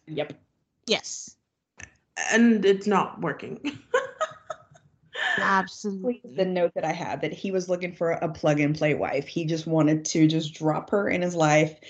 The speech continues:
Speaker 1: and not be concerned about what she wanted at all. And I
Speaker 2: Yeah.
Speaker 1: didn't give a crap about travel daddy, whatever.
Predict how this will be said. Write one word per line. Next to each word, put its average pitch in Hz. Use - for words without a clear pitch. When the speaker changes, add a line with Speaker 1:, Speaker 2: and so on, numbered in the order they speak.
Speaker 1:
and 170
not 156
be 160
concerned 156
about 143
what 156
she -
wanted -
at 151
all. -
And 170
I 185
Speaker 2:
Yeah. -
Speaker 1:
didn't 196
give 151
a -
crap 151
about 151
travel 131
daddy, 120
whatever. 123